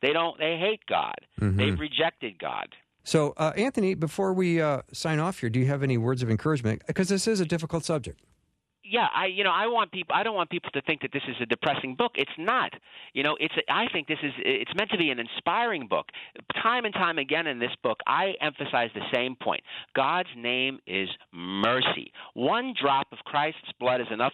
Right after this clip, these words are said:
Speaker 1: to wash away the sins of a billion universes. The goal of this book is to get people to see,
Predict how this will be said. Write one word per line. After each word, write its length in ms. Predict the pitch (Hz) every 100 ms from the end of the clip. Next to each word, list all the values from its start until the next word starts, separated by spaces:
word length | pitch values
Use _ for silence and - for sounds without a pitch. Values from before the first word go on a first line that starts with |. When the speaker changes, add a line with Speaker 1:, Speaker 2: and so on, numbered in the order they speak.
| -
Speaker 1:
to 80 | 110
wash 300 | 117 127 -
away 260 | 120 113 113
the 80 | 101 104
sins 340 | 131 135 143 135 -
of 140 | 113
a 140 | 110 107 85 _
billion 600 | 147 170 185 175 160 160 156 - -
universes. 840 | 95 110 127 110 95 85 - - - - - - -
The 60 |
goal 360 | 123 147 202 226
of 120 | 160
this 140 | 139 151 117
book 160 | 113 117
is 80 | 117 -
to 80 |
get 220 | 107 160 -
people 300 | - 139 127
to 140 | - 101 -
see, 300 | 113 104 107